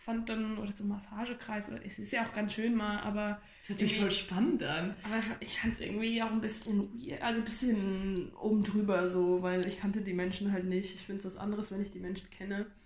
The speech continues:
Speaker 2: Mhm.
Speaker 1: oder wenn es halt so fremde Menschen sind und dann
Speaker 2: Okay, das, das gab's da jetzt
Speaker 1: dann
Speaker 2: nicht.
Speaker 1: massiere ich die und dann sind wir in einem Massier-Kuschelkreis. Das, also
Speaker 2: Klingt interessant. Hab ich noch nie gemacht.
Speaker 1: Ja, war, war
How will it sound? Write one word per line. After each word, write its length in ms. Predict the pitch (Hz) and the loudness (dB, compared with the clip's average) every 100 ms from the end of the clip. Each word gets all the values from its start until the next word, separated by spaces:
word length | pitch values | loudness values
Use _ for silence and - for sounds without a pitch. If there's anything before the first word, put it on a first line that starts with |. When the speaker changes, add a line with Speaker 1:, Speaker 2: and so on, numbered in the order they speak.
| - | 0
Speaker 2:
Mhm. 180 | 220 | 2
Speaker 1:
oder 160 | 196 208 | 4 4
wenn 100 | 202 | 2
es 120 | 202 | 0
halt 120 | 196 | -4
so 60 | 185 | -8
fremde 280 | - 196 190 | -6 -4 -4
Menschen 320 | 190 196 202 | -4 -4 -6
sind 180 | - 185 | -8 -10
und 100 | 190 | -10
dann 200 | 190 190 190 - _ - | -14 -16 -20 -20 _ -16
Speaker 2:
Okay, 140 | 226 208 | -10 -6
das, 240 | 247 - | -6 -6
das 180 | 233 - | -10 -8
gab's 220 | 214 214 | -6 -4
da 60 | 208 | -2
jetzt 200 | 185 185 | -2 2
Speaker 1:
dann 100 | 208 | 4
Speaker 2:
nicht. 280 | 277 190 196 | 4 2 2
Speaker 1:
massiere 320 | 202 - 233 | 4 6 8
ich 60 | 220 - | 6 4
die 300 | 196 190 190 185 | -4 -2 -2 -2
und 80 | 190 | -2
dann 180 | 196 196 | -2 -2
sind 140 | 202 | -2
wir 80 | 202 | -2
in 80 | 185 | -2
einem 200 | - 190 | -2 -4
Massier-Kuschelkreis. 1400 | 190 190 - 208 190 190 196 202 208 185 190 185 185 190 | -4 -8 -4 -2 0 -2 -6 -8 -6 -6 -6 -4 -4 -8
Das, 480 | 202 - - - - - - - _ | -14 -18 -18 -20 -18 -18 -20 -20 _
also 380 | - 190 185 185 - _ _ _ _ | -14 -10 -8 -10 -14 _ _ _ _
Speaker 2:
Klingt 240 | - 233 226 | -8 -2 0
interessant. 600 | 196 196 - 202 302 359 - _ _ | 0 -4 -2 2 2 0 -12 _ _
Hab 140 | 240 | -10
ich 80 | 226 | -6
noch 80 | 220 | -6
nie 100 | 208 | -4
gemacht. 460 | 220 214 208 - - - | -6 -6 -8 -10 -12 -8
Speaker 1:
Ja, 480 | 190 185 190 202 196 | -4 0 4 4 4
war, 220 | 190 196 | 2 2
war 140 | 208 | 4